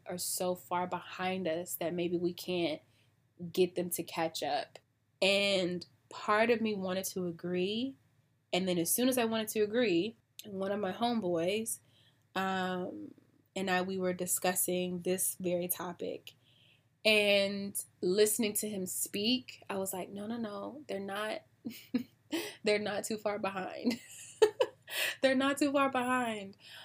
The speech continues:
Um, there's still some good men left. <laughs> Like, <laughs> like, I just, I don't wanna say just, 'cause I feel like just is a little belittling to the conversation, but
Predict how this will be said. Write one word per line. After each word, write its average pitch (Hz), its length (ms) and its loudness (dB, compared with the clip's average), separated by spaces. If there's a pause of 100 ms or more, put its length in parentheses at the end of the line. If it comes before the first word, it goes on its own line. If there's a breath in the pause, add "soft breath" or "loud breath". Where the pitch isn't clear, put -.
(160 loud breath)
Um, 214 320 0
there's 269 240 4
still 302 220 8
some 294 240 6
good 285 180 8
men 285 280 8
left. 269 540 6
<laughs> - 20 12 (140)
Like, - 580 6
<laughs> 254 580 2 (1300 loud breath)
like, 220 360 2
I 247 760 2 (260)
just, 190 680 -2 (800)
I 202 100 -2
don't 208 180 -2
wanna 277 160 -6
say - 200 -6
just, - 380 -8
'cause - 120 -8
I 190 80 -6
feel 190 180 -6
like 156 240 -8
just - 420 -2
is - 380 -4 (200)
a 185 80 0
little 175 240 0
belittling 127 760 -4 (160)
to - 140 -6
the 185 100 -2
conversation, - 920 -6
but 131 320 -2